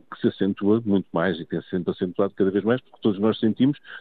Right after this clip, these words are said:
todos nós ga-, continuamos a ganhar o mesmo valor mensalmente e quando vamos às compras ao supermercado trazemos sempre muito menos coisas. Portanto, esta situação continua a ser grave.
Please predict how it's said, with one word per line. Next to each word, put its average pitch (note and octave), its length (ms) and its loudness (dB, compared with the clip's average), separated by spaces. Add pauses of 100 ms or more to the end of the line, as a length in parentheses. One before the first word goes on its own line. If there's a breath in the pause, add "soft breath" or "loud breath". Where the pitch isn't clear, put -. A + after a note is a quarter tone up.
todos G#2 180 2
nós A2+ 180 4
ga-, G#2+ 160 2
continuamos A#2 440 2
a G#2+ 60 0
ganhar G#2 340 2
o G2 60 4
mesmo G2 260 0
valor G2+ 240 4
mensalmente G#2+ 540 0
e C#3+ 40 -2
quando A#2+ 200 0
vamos G#2 180 2
às G#2 140 0
compras G2+ 260 -2
ao G#2 80 2
supermercado A2 480 0 (220 loud breath)
trazemos G2+ 400 2
sempre A2+ 240 0
muito A2 180 2
menos A#2+ 200 4
coisas. G#2 280 2
Portanto, F#2 380 -4 (260 loud breath)
esta - 220 -2
situação G2+ 420 -2 (220)
continua G#2 540 4
a G2 40 -4
ser A2 240 2 (380 loud breath)
grave. D2+ 320 0